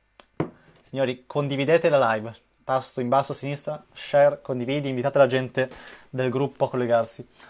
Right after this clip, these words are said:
Hermes chiede, domanda un po' tecnica, quali sono gli step o il sistema che tu solitamente segui dall'approccio per arrivare alla chiusura? Esempio, fare investire, fare qualificare. Guarda caso, <laughs> c'è il videocorso.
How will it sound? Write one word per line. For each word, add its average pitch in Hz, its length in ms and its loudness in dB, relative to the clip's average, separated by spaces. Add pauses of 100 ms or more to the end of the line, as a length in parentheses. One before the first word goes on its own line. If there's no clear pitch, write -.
(460)
Hermes 151 420 2
chiede, 120 240 0
domanda 151 320 2
un 143 140 0
po' 117 140 2
tecnica, 117 460 -4
quali 151 220 0
sono 139 220 -4
gli 120 80 -2
step - 580 -2
o 131 140 -8
il 123 40 -6
sistema 135 680 -4
che - 160 -8
tu 139 100 -8
solitamente 131 460 -4
segui 123 340 -4
dall'approccio 123 540 -2
per 135 120 -2
arrivare 123 200 0
alla 120 140 0
chiusura? 110 360 -10 (380)
Esempio, 131 320 -4
fare 113 160 -8
investire, 113 320 -6
fare 127 140 -6
qualificare. 123 440 -8 (380)
Guarda 151 320 4
caso, 175 480 10
<laughs> - 80 -6
c'è 156 220 -2
il 151 80 0
videocorso. 135 800 -2